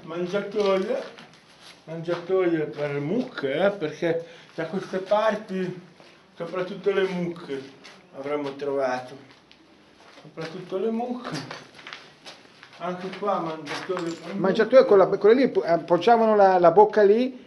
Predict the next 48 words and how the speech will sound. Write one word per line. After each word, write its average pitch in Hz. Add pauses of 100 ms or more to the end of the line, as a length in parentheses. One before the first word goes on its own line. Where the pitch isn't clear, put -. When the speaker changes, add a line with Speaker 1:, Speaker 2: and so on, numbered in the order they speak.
(260)
Speaker 2:
e 160
c'era 180
una 196
levetta, 180
sì, 147
sai, 196
in 156
quel 139
coso 160
lì 175
che 139
distribuiva 139
l'acqua. 117 (300)
Speaker 1:
Ah, 185
ah, 214
allora 196
presenta 190
tu, 196
Mauro, 135 (100)
sai? 180
Speaker 2:
Sì, - (240)
eh, 156
io 202
almeno 160
quando 156
ho -
abitato 170
in 156
cascina 165
un 139
po' 143
di 143
anni, 123 (640)
io 151
ho 139
abitato 135
in 139
una 139
cascina 143
un 131
po' 135
di 131
anni, 127
c'erano 156
le 156
mucche, 156
questo 160
qui, 151